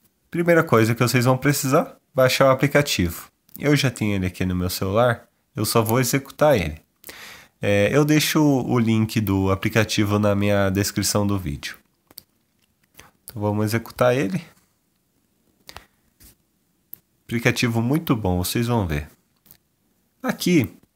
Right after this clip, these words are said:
pra fazer a digitalização, vocês vão precisar só clicar no, na parte inferior direita aqui, que é esse ícone de câmera.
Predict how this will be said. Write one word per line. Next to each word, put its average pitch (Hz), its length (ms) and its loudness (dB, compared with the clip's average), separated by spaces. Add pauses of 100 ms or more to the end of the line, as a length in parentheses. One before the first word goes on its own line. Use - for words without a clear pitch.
(300)
pra 185 140 2
fazer 123 260 2
a 113 60 4
digitalização, 95 960 0 (360)
vocês 117 300 0
vão 127 100 2
precisar 127 380 0
só 156 240 0
clicar 135 720 0 (320)
no, 120 540 2
na 120 100 4
parte 139 320 0
inferior 131 460 0
direita 113 420 2
aqui, 131 260 -4 (400)
que - 100 -4
é - 20 4
esse 127 220 2
ícone 135 320 0
de 143 140 4
câmera. 80 480 -4